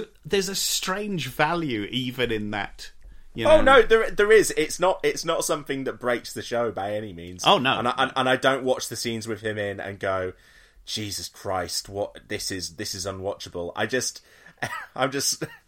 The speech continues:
Speaker 2: I d-, I, do you know what? I think it oddly works in the show's favour that early on you're like, "Maybe Johnny was the hero." I don't know if you
Speaker 1: Yeah.
Speaker 2: ever watched How I Met Your Mother, Andrew. There was,
Speaker 1: I'm
Speaker 2: um,
Speaker 1: aware of the episode, yeah.
Speaker 2: Yeah, there's, like, kind of a mini arc, I think, over a few episodes where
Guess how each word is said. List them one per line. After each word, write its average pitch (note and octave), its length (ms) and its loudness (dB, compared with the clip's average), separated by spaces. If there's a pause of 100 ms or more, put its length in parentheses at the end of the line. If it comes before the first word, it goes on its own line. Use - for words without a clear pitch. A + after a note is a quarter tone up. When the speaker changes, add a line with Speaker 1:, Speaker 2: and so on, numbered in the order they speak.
(1040)
Speaker 2:
I E3+ 60 2
d-, - 160 4
I, F3+ 80 6
do - 120 -2
you E3 60 -4
know F3+ 60 6
what? D#3 100 4
I D#3 40 4
think E3+ 180 -4
it F3 140 -4
oddly C#3 260 0
works C3 360 2
in B2 80 -4
the A#2+ 80 -2
show's A#2 280 0
favour A2+ 380 0
that A#2+ 180 -2
early A2+ 320 0
on A2 220 0
you're G2+ 140 -2
like, F2+ 460 -4 (1200)
"Maybe C4+ 400 4
Johnny C3+ 380 2
was B2+ 300 2
the F#2+ 100 -4
hero." E2+ 420 -8 (340)
I D#3 100 6
don't G#3 160 4
know A3 40 6
if G3+ 140 0
you F#3+ 60 4
Speaker 1:
Yeah. F3+ 60 12
Speaker 2:
ever D#3 120 2
watched C#3+ 400 2
How C3 200 2
I B2 40 2
Met B2 160 -2
Your B2+ 80 -4
Mother, A#2+ 260 0
Andrew. C#3 460 -4
There A2+ 100 -4
was, A#2 100 4
Speaker 1:
I'm A#2 220 6
Speaker 2:
um, A2 120 -2
Speaker 1:
aware E3 340 2
of C#3 140 -10
the C3 120 -4
episode, A#2+ 580 -6
yeah. G#2+ 320 -2
Speaker 2:
Yeah, C3 360 6
there's, C3+ 180 0
like, D3+ 180 4
kind D#3 140 0
of C#3+ 100 0
a C#3+ 60 0
mini C#3 380 0
arc, A#2 400 2
I A2 60 2
think, A2+ 360 -6
over G#2+ 200 -2
a G#2 40 -6
few G#2+ 220 -6
episodes G2 540 -6
where F#2+ 380 -2